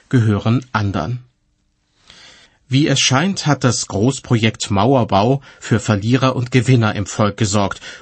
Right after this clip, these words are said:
ohne dass Nehemia bisher davon Kenntnis genommen hat.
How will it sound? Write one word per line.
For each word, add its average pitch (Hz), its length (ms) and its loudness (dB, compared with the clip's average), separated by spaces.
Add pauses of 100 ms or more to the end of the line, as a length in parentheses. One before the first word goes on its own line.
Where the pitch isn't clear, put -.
ohne 151 320 2
dass - 240 -2
Nehemia 110 580 0
bisher 113 520 -2
davon 120 400 -4
Kenntnis 107 500 -2
genommen 98 420 -2
hat. - 260 -10